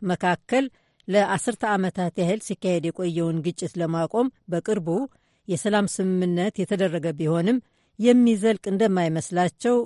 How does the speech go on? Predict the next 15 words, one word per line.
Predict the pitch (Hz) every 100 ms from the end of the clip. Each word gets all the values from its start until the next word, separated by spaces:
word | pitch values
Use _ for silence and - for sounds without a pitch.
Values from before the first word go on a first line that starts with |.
| -
የሰብአዊ | 180 175 165 208 196 175
መብት | 170 156
ተሟጋቾች | - 160 156 156 - 208 - -
ይናገራሉ። | 202 190 165 160 156 151 151 147 - _ _ _ _ _ _ _ -
በሀገሪቱ | 165 175 170 180 -
ሰሜን | 190 185 175
ክፍል | - - 240 233
ምንነቱ | 220 226 208 185 - 175 147 160
ያልታወቀ | 175 180 185 175 165 156 151 160 156 -
ከባድ | 190 147 - 170 156 -
አመጽ | 175 202 233 -
እየተካሄደ | 226 196 175 160 160 151
ነው። | 151 147 - _ _ _ _ _
በምርጫ | 170 196 208 190 185 165
ዘመቻዎች፣ | 156 175 - 196 190 247